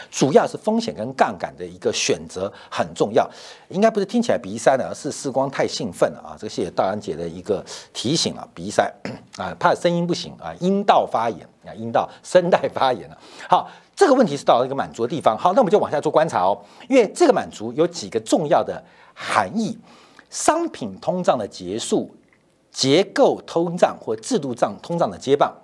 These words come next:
那我们先看一下，结合原油价格，还有刚刚包括了这个，呃，美欧洲的这个 Delta 病毒的蔓延啊，欧元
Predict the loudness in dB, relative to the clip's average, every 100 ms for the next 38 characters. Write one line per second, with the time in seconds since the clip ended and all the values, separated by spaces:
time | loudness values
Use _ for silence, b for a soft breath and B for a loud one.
0 | B B B 2 2 2 0 -2 0 0
1 | -2 0 2 4 4 2 2 2 2 0
2 | -2 -4 0 0 2 0 0 -2 0 2
3 | 2 0 0 2 0 -4 -6 -2 -2 -2
4 | B B B 0 2 2 0 -4 _ -2
5 | 0 4 4 6 4 4 2 0 -12 -6
6 | -4 2 4 4 0 -4 -6 -6 -4 -2
7 | -4 -2 2 2 0 -4 -4 -4 B B
8 | B B 6 8 6 4